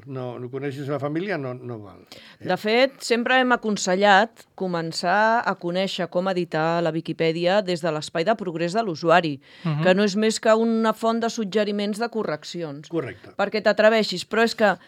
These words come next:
Speaker 2: Fins i tot així no t'has de tenir por d'equivocar-te, perquè si t'equivoques corregint,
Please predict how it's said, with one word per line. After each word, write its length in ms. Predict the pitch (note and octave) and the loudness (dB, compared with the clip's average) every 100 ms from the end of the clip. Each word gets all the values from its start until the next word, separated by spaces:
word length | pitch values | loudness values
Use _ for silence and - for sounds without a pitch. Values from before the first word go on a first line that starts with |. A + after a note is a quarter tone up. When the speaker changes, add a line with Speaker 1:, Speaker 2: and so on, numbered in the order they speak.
| _ _ _ | _ _ _
Speaker 2:
Fins 300 | - G#3+ G3 | -2 0 2
i 80 | G3+ | 2
tot 220 | A#3 C#4+ | 2 2
així 420 | D#4+ - F#3+ - - | 0 0 -4 -4 -2
no 420 | G3+ G#3 G#3 A3 | 0 2 2 2
t'has 260 | C4+ D4 | 2 2
de 120 | D#4+ D4+ | 2 4
tenir 260 | C#4+ C4 | 4 2
por 320 | - C#4 F4+ | 4 6 6
d'equivocar-te, 760 | E3+ D3+ E3+ D3+ D3 - E3+ D3 C#3 | 4 0 -2 -4 0 -2 -2 -6 -4
perquè 280 | E3 E3 F3 | -6 -4 -6
si 160 | - F3+ | -6 0
t'equivoques 720 | F3 E3+ F3 A3 C#4 D4+ D4 | 0 2 6 8 8 6 0
corregint, 720 | - C4 A#3 F3+ G#3 B3 F4+ | -2 0 0 0 -2 -2 -4